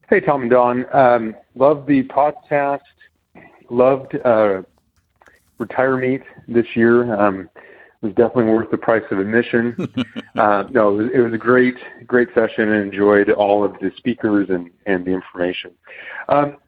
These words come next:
Speaker 1: the question I had <laughs> was on your guys' favorite topic, on cryptocurrency. And I tend to, uh, agree with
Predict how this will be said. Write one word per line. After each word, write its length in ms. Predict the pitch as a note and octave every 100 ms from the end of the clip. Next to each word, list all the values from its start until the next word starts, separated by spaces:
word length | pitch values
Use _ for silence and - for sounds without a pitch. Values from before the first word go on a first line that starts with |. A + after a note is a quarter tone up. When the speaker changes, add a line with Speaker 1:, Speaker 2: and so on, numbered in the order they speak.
| C#3+
Speaker 1:
the 80 | C#3
question 420 | G3+ A3 - F#3
I 100 | C3
had 560 | A2+ C#3 C3+ C#3 - - - -
<laughs> 580 | - _ - - - -
was 120 | A#2
on 540 | A#2 A2 A2+ A2+ A2 G#2+
your 100 | A#2
guys' 280 | A2 G#2+ G2 -
favorite 280 | C3+ A#2+ -
topic, 600 | A2 G#2 G#2+ G#2 - - _ _
on 260 | A#2 G#2 G#2+
cryptocurrency. 880 | - C3+ G#2+ - G2 F2+ - G2+ G#2 _ _ _ _ _ _ _ _ -
And 300 | C3 B2+ B2+
I 100 | B2+
tend 280 | C#3 A#3+ B3
to, 300 | F#3+ C3 A#2 - - - - - -
uh, 80 | -
agree 280 | - B2 C#3
with 180 | C3 A2+